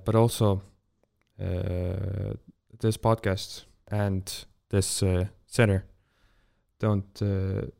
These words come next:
don't forget to follow our, uh, social media, uh, channels on Facebook and on YouTube. You can find us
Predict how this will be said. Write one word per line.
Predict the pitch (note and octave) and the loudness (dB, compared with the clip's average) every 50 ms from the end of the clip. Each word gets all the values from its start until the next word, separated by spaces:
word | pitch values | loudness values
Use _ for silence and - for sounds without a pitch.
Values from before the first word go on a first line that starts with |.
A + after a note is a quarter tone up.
| _ _ _ _ _ _ _ _ _ _ _ _ - _ _ _ - | _ _ _ _ _ _ _ _ _ _ _ _ -20 _ _ _ 2
don't | - C3 C3 | 4 4 4
forget | B2 - A2+ G#2+ A#2 A2+ | 4 4 2 2 2 2
to | - A2+ | 2 0
follow | - A#2 A#2 A#2 A2 G#2 | 2 4 4 4 4 4
our, | G2 G2 F#2+ G2 - - | 2 0 0 -2 -4 -6
uh, | A#2+ G#2+ G#2 | -6 -4 -4
social | G2+ - A2+ A#2 A2+ - A2+ | 0 2 2 2 2 2 0
media, | G#2+ A2 A2+ G#2+ G#2+ G2+ G2 F#2+ - - _ _ _ _ - G2+ | 0 0 0 0 0 0 -2 -4 -6 -10 _ _ _ _ -16 -10
uh, | F#2+ F#2+ F#2+ F#2+ | -6 -4 -4 -4
channels | F#2 - - A2 G#2 G2 G2 G#2+ - - - - - _ _ _ _ _ _ _ _ _ _ _ _ _ _ _ _ - | -4 -2 0 0 0 0 -2 -2 -6 -8 -18 -20 -20 _ _ _ _ _ _ _ _ _ _ _ _ _ _ _ _ -4
on | G#2+ G2+ | -2 2
Facebook | - A2 G#2+ G#2 - A2 G2+ - | 4 4 2 2 2 -4 -2 -2
and | F#2+ F#2+ | -2 0
on | G2 G2 F#2+ - - | -2 -2 -4 -8 -10
YouTube. | G#2+ G#2+ G#2+ A2 A2+ A2 - A2 G#2 G#2 G#2 - - - _ - | -8 -2 0 0 0 0 0 0 0 -2 -2 -6 -20 -20 _ -12
You | - | -8
can | G2 - F#2+ | -4 -4 -4
find | F#2+ - G#2 G2+ G2 | 0 0 0 2 2
us | F#2+ F#2+ - - - - | 0 -2 -4 -6 -12 -14